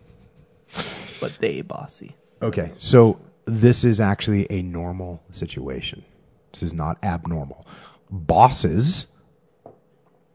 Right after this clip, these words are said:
Speaker 2: often don't know as much as the frontline troops. I can tell you right now. I was the boss of thirty-five or forty seals when I was a task unit commander, and I didn't know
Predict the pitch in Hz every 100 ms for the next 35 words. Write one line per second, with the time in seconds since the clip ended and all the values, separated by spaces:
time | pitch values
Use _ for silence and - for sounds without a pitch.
0 | _ _ _ - 113 113 123 113 - _
1 | 110 107 123 117 92 104 98 95 - 95
2 | 101 104 87 104 107 - 139 - - 95
3 | 95 101 95 110 139 135 - _ _ _
4 | _ _ 104 101 101 101 - _ _ _
5 | 98 104 95 104 92 92 101 101 101 -
6 | - _ _ - 98 92 90 - - -
7 | _ _ _ - 101 107 107 101 104 98
8 | - 110 101 - 117 107 98 92 95 95
9 | 92 113 101 - 90 - 95 110 104 92
10 | - _ _ _ _ - 104 95 98 -
11 | _ _ _ - 87 143 185 85 82 80
12 | 80